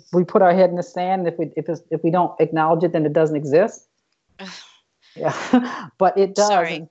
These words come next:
Speaker 2: recognize that one.
Speaker 1: Okay.
Speaker 2: Okay.
Speaker 1: <laughs> So I,
Speaker 2: <laughs>
Speaker 1: I, this puts it in your face. You know, it puts it in your face. You know, um, if you have a vitamin C deficiency, and a lot of women do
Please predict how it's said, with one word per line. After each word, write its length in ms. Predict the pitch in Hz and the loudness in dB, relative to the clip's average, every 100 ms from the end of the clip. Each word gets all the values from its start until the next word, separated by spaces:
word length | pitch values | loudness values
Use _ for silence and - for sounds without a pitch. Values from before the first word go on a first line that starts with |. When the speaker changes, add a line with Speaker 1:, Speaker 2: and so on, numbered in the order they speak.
| - | -6
Speaker 2:
recognize 640 | 214 226 190 190 180 165 | -6 -6 -10 -8 -8 -10
that 240 | 170 196 165 | -10 -10 -10
one. 260 | 165 180 _ - | -16 -20 _ -10
Speaker 1:
Okay. 120 | 185 254 | -4 0
Speaker 2:
Okay. 160 | 180 190 - | -2 -4 -4
Speaker 1:
<laughs> 40 | 508 - - 480 - | 0 0 2 0 0
So 280 | 269 254 226 | 2 2 2
I, 180 | 185 233 240 294 | -2 -4 -4 -12
Speaker 2:
<laughs> 160 | - - | -12 -2
Speaker 1:
I, 220 | 208 220 | 0 0
this 280 | - 247 - | 0 -4 -4
puts 240 | - 262 254 | -8 -6 -4
it 100 | 233 | -4
in 180 | 202 202 | -4 -4
your 160 | 196 190 | -4 -6
face. 480 | 202 165 131 - _ _ | -2 -4 -4 -14 _ _
You 100 | 175 | -8
know, 140 | 170 170 | -2 -2
it 120 | 165 | -2
puts 200 | 202 202 | -4 -4
it 80 | 156 | -4
in 160 | 170 | -4
your 140 | 165 165 | -2 -2
face. 400 | 147 127 135 _ _ _ _ _ | -2 -2 -6 _ _ _ _ _
You 80 | 165 | 0
know, 240 | 165 165 147 | 2 4 4
um, 460 | 151 147 147 147 156 | 2 0 -2 -4 -4
if 160 | 156 | 0
you 60 | 165 | 0
have 120 | 160 | 2
a 60 | 156 | 2
vitamin 360 | 165 175 175 | 4 4 0
C 220 | 175 220 240 | -2 -2 -2
deficiency, 640 | 214 - 160 147 - 151 | -4 -4 -4 -4 -2 0
and 100 | 147 | 0
a 60 | 139 | 0
lot 460 | 139 139 151 175 | 2 4 4 4
of 100 | 196 | 4
women 280 | 220 233 233 | 0 -2 0
do 220 | 269 254 | 4 4